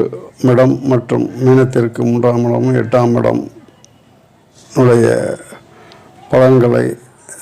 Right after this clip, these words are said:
சரிவர தீய பலன்களை வழங்கினார் என்பது உண்மை. இந்த வகையில் பாதிப்புகள் அந்த மூன்றாம் இடத்திற்கும் அந்த எட்டாம் இடத்திற்கும் சுக்கிரனுடைய வீட்டுக்கும் பாதிப்புகளை வாரி வழங்கினார் என்ப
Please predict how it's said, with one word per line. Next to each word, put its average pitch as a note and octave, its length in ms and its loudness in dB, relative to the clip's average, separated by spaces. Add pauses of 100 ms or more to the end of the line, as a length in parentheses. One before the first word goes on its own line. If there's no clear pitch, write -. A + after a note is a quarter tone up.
(120)
சரிவர B2 440 2 (920)
தீய B2+ 200 4 (120)
பலன்களை A#2+ 400 2 (140)
வழங்கினார் A#2 600 0
என்பது A2+ 400 -2 (240)
உண்மை. A2+ 300 -2 (760)
இந்த B2+ 200 2
வகையில் B2 440 2
பாதிப்புகள் B2 680 0
அந்த A#2+ 240 0
மூன்றாம் A#2+ 420 0
இடத்திற்கும் A#2 580 -6 (720)
அந்த A#2 160 4 (300)
எட்டாம் B2 320 0
இடத்திற்கும் A#2 640 -4
சுக்கிரனுடைய A#2+ 640 0
வீட்டுக்கும் A#2 500 -4 (320)
பாதிப்புகளை B2+ 680 0 (380)
வாரி B2 260 2 (100)
வழங்கினார் A#2+ 600 0
என்ப A#1+ 200 0